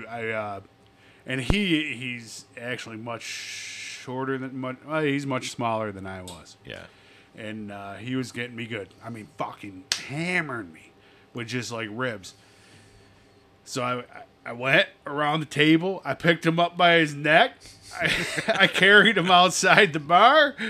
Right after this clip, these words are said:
Speaker 1: and I slammed him to the concrete. I said, "Shut the fuck up." I said, "I warned you,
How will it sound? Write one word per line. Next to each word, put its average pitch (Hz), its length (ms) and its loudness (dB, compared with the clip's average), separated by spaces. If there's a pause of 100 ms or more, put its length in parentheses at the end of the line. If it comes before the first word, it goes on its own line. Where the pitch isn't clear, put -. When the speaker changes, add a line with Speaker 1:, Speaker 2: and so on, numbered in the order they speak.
(120)
Speaker 1:
and 147 140 0
I 143 80 8
slammed 180 480 2
him 185 120 -2
to 185 60 0
the 180 140 0
concrete. 175 720 0 (920)
I - 240 0
said, 156 280 0
"Shut - 400 -2
the 208 120 -4
fuck 214 420 0
up." 226 340 2 (220)
I 139 120 2
said, 170 220 2
"I 147 260 4
warned 214 580 6
you, 117 260 0